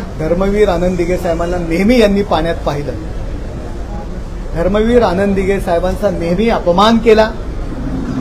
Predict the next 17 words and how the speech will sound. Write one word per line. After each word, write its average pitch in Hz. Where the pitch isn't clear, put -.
त्यांना 202
एवढा 202
प्रचंड 240
असा 233
मानसिक 202
त्रास 254
द्यायचे 247
ही 226
लोक, 208
त्यांचं 196
जिल्हा 196
प्रमुख 214
पद 214
सुद्धा 226
काढायच्या 202
मागे 185
लागलेले. 175